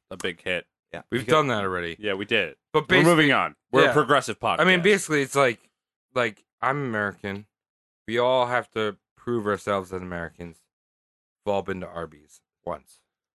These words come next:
Speaker 2: What do you
Speaker 3: At least once.
Speaker 2: what do you
Speaker 3: You've been to Arby's once. You've
Speaker 1: Twice.
Speaker 3: Twice. You're more American than I have.
Speaker 1: I know.
Speaker 3: Do you get the runs?
Speaker 1: I'm not a loyalist, so of course I get the runs.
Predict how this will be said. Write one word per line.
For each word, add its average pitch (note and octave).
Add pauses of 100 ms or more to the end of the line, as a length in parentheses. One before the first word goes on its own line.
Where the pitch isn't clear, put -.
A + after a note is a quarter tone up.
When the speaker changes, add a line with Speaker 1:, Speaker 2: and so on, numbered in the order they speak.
(160)
Speaker 2:
What -
do D3+
you E3
Speaker 3:
At B2
least D#3+
once. G#2+
Speaker 2:
what E3
do F#3+
you F#3
Speaker 3:
You've A2+
been A#2+
to G2+
Arby's G2
once. E2+
You've -
Speaker 1:
Twice. D2+ (280)
Speaker 3:
Twice. - (680)
You're D#3+
more G3
American G3
than G3
I F#3+
have. F2 (180)
Speaker 1:
I F2+
know. F2 (480)
Speaker 3:
Do A#2
you B2
get C3
the C#3+
runs? F3+ (500)
Speaker 1:
I'm A2
not C3
a -
loyalist, F#2
so F#2
of D#2+
course A2+
I F2
get E2
the D#2
runs. C#2